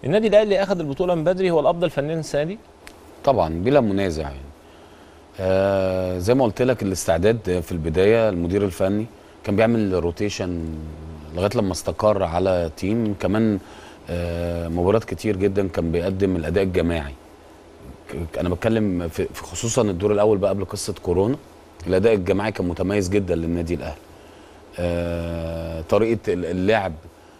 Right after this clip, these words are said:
Speaker 2: آه، دايمًا الفرقة اللي بتعتمد على، آه، النجم الأوحد، آه، آه،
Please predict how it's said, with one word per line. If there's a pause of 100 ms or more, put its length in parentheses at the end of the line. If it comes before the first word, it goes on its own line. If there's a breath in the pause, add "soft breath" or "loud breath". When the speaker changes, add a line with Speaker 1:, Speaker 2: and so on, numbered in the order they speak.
(200 loud breath)
Speaker 2:
آه،
دايمًا
الفرقة
اللي
بتعتمد
على، (440 loud breath)
آه،
النجم
الأوحد، (200)
آه،
آه،